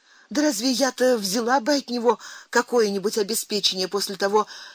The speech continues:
как он меня бросил?" "А вы слыхали, какая с ним история случилась?" "Когда?"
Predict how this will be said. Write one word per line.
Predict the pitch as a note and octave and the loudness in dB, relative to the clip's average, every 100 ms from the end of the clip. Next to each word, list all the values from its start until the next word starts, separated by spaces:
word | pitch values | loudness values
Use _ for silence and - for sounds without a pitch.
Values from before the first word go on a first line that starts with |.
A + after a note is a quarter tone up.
| - _ _ | -20 _ _
как | - G#3+ | -4 0
он | A3+ A3 | 0 0
меня | A3 A3+ | -2 -2
бросил?" | F#3+ A#3 F#3+ D#3 - D3 B2+ - _ _ _ _ _ _ - | -2 0 0 -2 -6 -8 -10 -16 _ _ _ _ _ _ -8
"А | B2+ | -6
вы | |
слыхали, | A#2 A#2+ - A#2+ G#3+ D#4+ | -6 -8 -4 -4 -2 -4
какая | F4 D4+ C#4 | -4 -4 -4
с | - | -4
ним | A3 B3 | -4 -2
история | - D#4+ G3 C#3 | -2 0 -2 -2
случилась?" | - D#3+ - - A#2+ - - - _ _ _ _ _ | -6 -6 -4 -4 -8 -14 -16 -16 _ _ _ _ _
"Когда?" | - G#2+ - - A3+ C4+ | -16 -14 -10 -8 -6 -8